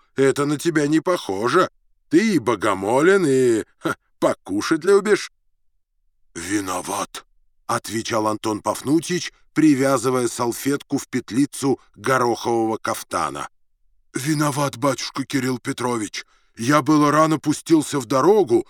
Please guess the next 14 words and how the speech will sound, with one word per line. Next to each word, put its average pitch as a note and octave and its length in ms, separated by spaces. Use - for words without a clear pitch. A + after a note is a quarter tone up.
да C3 180
не D#3+ 100
успел D#3+ 440
отъехать D3+ 520
и D#3 40
десяти D3+ 480
вёрст. F#3+ 520
Вдруг G3 500
шина D3+ 520
у C3+ 120
переднего C#3 580
колеса C#3+ 520
пополам. G2 600
Что - 380